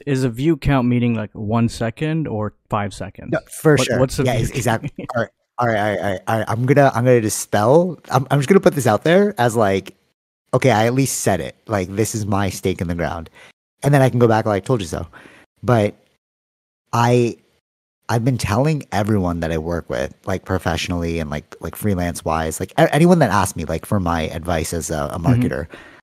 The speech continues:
Speaker 2: I'm like, "I can game that system, like, easy." Like, if, if our metric is, um, if our metric is, like, get five thousand views,
Speaker 1: Yeah.
Speaker 2: I'm like, "Yeah, okay,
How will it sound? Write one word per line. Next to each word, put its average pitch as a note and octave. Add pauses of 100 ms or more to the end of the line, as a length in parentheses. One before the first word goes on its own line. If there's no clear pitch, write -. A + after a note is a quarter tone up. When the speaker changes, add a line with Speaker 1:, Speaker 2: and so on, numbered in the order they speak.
(140)
Speaker 2:
I'm G#2+
like, F2+ (720)
"I C3+
can D#3+
game A#2
that F#2
system, E2 (580)
like, A#2+ (100)
easy." G#2+ (340)
Like, D3+
if, F3
if D3
our D3+
metric C3
is, G#2 (840)
um, D#2+ (840)
if A#2+
our A#2
metric A#2+
is, A2
like, G2+ (260)
get G#2+
five F#2+
thousand E2+
views, C2+ (400)
Speaker 1:
Yeah. A2+
Speaker 2:
I'm B2
like, C#3
"Yeah, C#3+
okay, G#2+